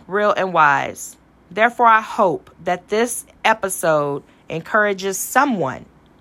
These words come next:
whether you are listening to it in the evening, afternoon, or morning,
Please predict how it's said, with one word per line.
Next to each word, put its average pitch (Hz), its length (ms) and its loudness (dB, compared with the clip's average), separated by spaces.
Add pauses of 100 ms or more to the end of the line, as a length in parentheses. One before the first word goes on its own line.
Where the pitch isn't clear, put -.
(360)
whether 202 220 0
you 202 180 -2
are 180 120 6
listening 220 400 -4
to 240 280 -2
it 233 140 2
in 160 180 -6
the 156 180 -4
evening, 254 600 -2
afternoon, 202 880 0 (100)
or 190 180 2
morning, 147 580 -2